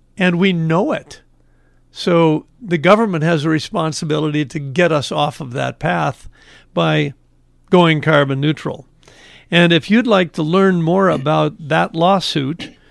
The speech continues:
go to W W W our children's trust dot org. Uh, all one word, lowercase, our children's trust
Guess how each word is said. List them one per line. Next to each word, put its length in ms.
go 220
to 420
W 400
W 400
W 640
our 500
children's 880
trust 640
dot 300
org. 460
Uh, 100
all 320
one 280
word, 220
lowercase, 760
our 400
children's 840
trust 580